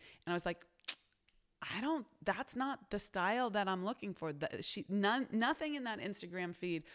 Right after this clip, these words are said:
looks like me. I want California. I want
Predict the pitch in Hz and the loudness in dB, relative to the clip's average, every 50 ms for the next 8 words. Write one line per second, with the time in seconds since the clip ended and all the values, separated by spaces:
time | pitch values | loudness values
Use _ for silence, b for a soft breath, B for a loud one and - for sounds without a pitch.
0 | B B B B 180 185 185 175 175 - - - 165 165 165 - 143 156 151 143 | B B B B 0 2 2 2 2 -2 -2 -2 -2 -2 -2 -4 -2 -2 -2 -2
1 | 143 147 151 B B B B B - 175 165 170 170 160 160 165 165 151 - - | -2 -6 -8 B B B B B 2 4 4 4 2 2 0 0 0 -2 -4 -6
2 | - - 175 170 165 165 165 - - - 285 285 277 277 269 269 269 262 254 247 | -4 -2 0 2 2 2 0 -2 -6 -2 0 0 2 2 2 2 2 4 2 2
3 | - - 170 156 151 160 160 156 156 156 156 147 - - - | 2 0 0 0 0 -2 -2 -2 -2 -2 -2 -4 -6 -8 -12